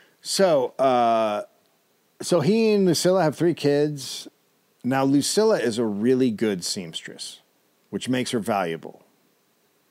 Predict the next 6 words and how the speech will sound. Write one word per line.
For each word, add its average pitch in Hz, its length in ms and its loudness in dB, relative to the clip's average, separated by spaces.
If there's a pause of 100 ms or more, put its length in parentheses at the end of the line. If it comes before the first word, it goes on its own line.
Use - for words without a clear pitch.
(160)
which 120 260 -4
makes 131 240 -4
Thomas 113 340 -4
constantly 107 460 -8
worry 85 640 -4 (720)
that 90 440 -2